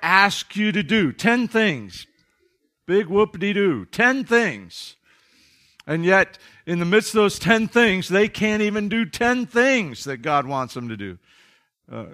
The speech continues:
should I say, we can't even do ten things that God asks us to do. And so God also gave them the tabernacle as a way to repent of their sins and show them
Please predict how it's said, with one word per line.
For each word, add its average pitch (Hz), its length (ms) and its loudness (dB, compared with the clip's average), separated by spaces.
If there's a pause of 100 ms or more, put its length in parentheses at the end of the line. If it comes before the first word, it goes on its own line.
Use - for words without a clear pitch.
should - 220 -12
I 131 80 -4
say, 127 260 -4
we 151 260 -6
can't 147 320 -6
even 110 260 -6
do 92 300 -10 (460)
ten 139 260 -4
things 104 600 -8 (100)
that 123 120 -6
God 107 320 -6
asks 101 360 -10
us 104 220 -14
to 104 140 -20
do. 87 280 -18 (1200)
And 160 140 -4
so 185 120 0
God 185 240 4
also - 280 4
gave 185 180 0
them 190 120 -4
the 185 100 -4
tabernacle 202 800 -2 (300)
as 156 200 -2
a 165 80 0
way 185 220 6
to 185 300 -2
repent 175 520 0
of 208 100 0
their 202 180 2
sins 220 440 -4
and 135 120 -8
show 202 280 -2
them 185 240 -4